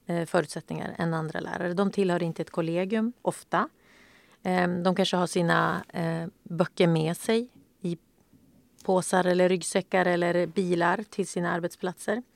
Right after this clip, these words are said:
eh, till sina olika skolor. Eh, och, ehm, undervisar ibland i, ehm, de har inte kanske ett klassrum utan,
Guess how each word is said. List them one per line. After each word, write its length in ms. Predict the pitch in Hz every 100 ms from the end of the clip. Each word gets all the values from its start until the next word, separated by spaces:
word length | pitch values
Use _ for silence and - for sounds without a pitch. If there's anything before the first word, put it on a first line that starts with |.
| _ _ -
eh, 100 | 180
till 140 | - 185
sina 200 | 185 180
olika 240 | 170 180
skolor. 480 | - 180 175 180 254 _ _ _ _ _ _ _ -
Eh, 280 | 185 185 202 - _ - _ _ _
och, 420 | 202 196 _ -
ehm, 400 | 196 185 180 180 - _ _ _ _ _
undervisar 540 | 233 196 190 185 196
ibland 400 | 185 175 175 170 -
i, 320 | 175 170 165 _ _ _ _ _ _ _ _ -
ehm, 440 | 165 165 165 175
de 160 | 185 175
har 60 |
inte 160 | 185 -
kanske 220 | 165 -
ett 200 | 165 -
klassrum 480 | - 190 - 190 180
utan, 360 | - 165 165